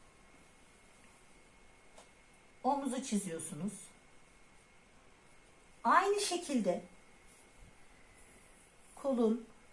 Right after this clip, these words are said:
alt kısmını, iki kolun alt kısmını gelen yeri işaretliyorsunuz. Bir önceki yaptığımız yerdeki gibi iğnelerle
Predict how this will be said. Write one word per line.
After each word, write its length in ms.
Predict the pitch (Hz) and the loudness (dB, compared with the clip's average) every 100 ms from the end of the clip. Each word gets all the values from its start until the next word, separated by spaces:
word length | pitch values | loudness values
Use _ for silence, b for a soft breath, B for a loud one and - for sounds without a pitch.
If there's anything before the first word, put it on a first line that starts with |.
| - - - | -20 -6 6
alt 320 | 247 370 - | 8 6 2
kısmını, 580 | - - 233 202 165 190 - - - - - - - - - - - - - - - - | -6 0 4 4 4 -4 -8 -20 -20 -20 -20 -20 -20 -20 -20 -20 -20 -20 -20 -20 -18 -10
iki 280 | 254 370 381 | -4 -4 -2
kolun 280 | 294 226 | 0 2
alt 360 | 214 233 294 - | 4 4 2 -2
kısmını 300 | 254 - 196 | -6 0 0
gelen 360 | 196 190 196 220 | 2 2 2 4
yeri 400 | 220 165 151 208 - - | 4 2 -2 -8 -12 -16
işaretliyorsunuz. 960 | - 285 262 285 277 247 190 - 143 190 - - - - - - - - - b b b b b - 339 | -6 2 2 2 0 2 2 0 -8 -10 -12 -20 -20 -20 -20 -20 -20 -20 -20 b b b b b -2 6
Bir 120 | 453 440 | 8 6
önceki 280 | 359 349 330 | 2 -2 -2
yaptığımız 640 | 339 330 330 339 339 320 | 0 0 0 -2 0 0
yerdeki 560 | 311 294 302 320 320 302 | 2 2 0 -2 -4 -4
gibi 320 | 247 165 180 - - - | -4 -4 -6 -10 -14 -4
iğnelerle 760 | 294 302 302 311 302 196 214 | 0 2 4 4 4 2 0